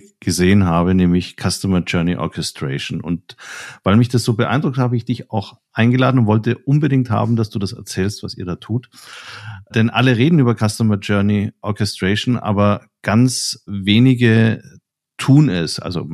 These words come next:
so wie Müll rausbringen. Sollte man, könnte man, einer sollte das mal machen. Aber es passiert dann nicht. Was macht ihr in eurem Customer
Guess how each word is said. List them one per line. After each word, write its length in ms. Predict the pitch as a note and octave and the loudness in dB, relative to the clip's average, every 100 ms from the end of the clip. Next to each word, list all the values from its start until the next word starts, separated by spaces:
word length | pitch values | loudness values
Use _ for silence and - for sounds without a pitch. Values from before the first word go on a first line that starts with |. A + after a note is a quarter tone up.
| - F2+ | -12 -12
so 260 | - - G2 | -6 -2 0
wie 100 | G2+ | 4
Müll 200 | A2+ B2 | 4 4
rausbringen. 540 | F#2 D#2+ - F2 E2+ | 2 -2 -2 -2 0
Sollte 320 | F2 G2+ A#2 | 0 2 2
man, 260 | A2 G#2+ G2+ | 2 2 0
könnte 340 | - G#2 A2 | 0 0 2
man, 260 | G#2+ G2+ G2 | 2 0 -2
einer 260 | G2 G2+ G#2 | 0 0 2
sollte 220 | G2 G2 | 0 -2
das 160 | G2 - | -2 0
mal 140 | F2+ | 2
machen. 340 | E2+ G#2 D3+ - - - - - - - - - | 2 0 -4 -4 -16 -20 -20 -20 -20 -20 -20 -10
Aber 200 | G2+ G#2 | -2 -2
es 100 | - | 0
passiert 400 | G2+ - A#2+ G#2 | -2 2 0 0
dann 200 | E2 E2 | -2 -4
nicht. 340 | - - _ _ _ _ _ _ _ _ _ _ _ _ _ _ _ _ _ _ | -8 -16 _ _ _ _ _ _ _ _ _ _ _ _ _ _ _ _ _ _
Was 800 | D3+ A2+ G#2 A#2 F3+ - - _ _ _ _ _ _ - | -14 -10 -2 0 0 -2 -8 _ _ _ _ _ _ -2
macht 320 | A#2 A2 - | 0 0 -4
ihr 400 | - C#3 D#3 F3 - _ _ _ _ _ _ _ | -2 0 2 0 -6 _ _ _ _ _ _ _
in 200 | D3+ B2 | 0 2
eurem 380 | A2+ A#2+ A2+ A2 | 2 2 4 2
Customer 500 | - A2+ - A2+ | 0 -2 2 2